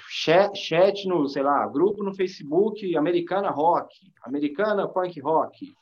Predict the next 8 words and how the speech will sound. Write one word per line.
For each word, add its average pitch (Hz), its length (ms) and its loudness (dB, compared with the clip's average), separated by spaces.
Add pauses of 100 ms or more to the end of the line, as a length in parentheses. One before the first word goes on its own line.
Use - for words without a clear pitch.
(260)
blá, 165 200 4
blá, 180 160 2
blá, 151 280 4
conhece 196 360 -2
alguém 170 200 -2
americano, 147 540 0
saca? 185 320 0 (240)
Velho, 240 300 0